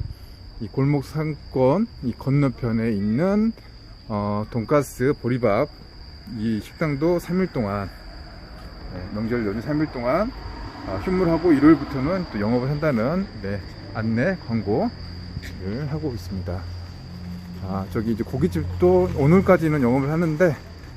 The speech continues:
또 내일부터 삼 일 동안은 또 휴무, 예, 휴무를 하는 것으로, 예, 제가 알고 있었고요.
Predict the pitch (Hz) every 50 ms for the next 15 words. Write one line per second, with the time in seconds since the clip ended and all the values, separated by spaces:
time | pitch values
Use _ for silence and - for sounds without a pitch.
0 | - - 113 127 156 165 151 151 - - 139 - - 180 185 190 180 - - 160
1 | 135 131 131 139 151 175 180 180 180 190 185 - - - - - - - - -
2 | - - - - - - - - 127 - - 208 208 214 185 - - - - -
3 | 110 95 95 98 - - 90 139 147 147 143 135 110 101 113 143 185 220 214 -
4 | - - - - - - - - - - - - - - - 165 180 175 160 139
5 | - - - 92 87 82 82 - - 90 87 85 85 82 - - 92 90 90 85
6 | 87 82 - 101 - - 139 160 170 170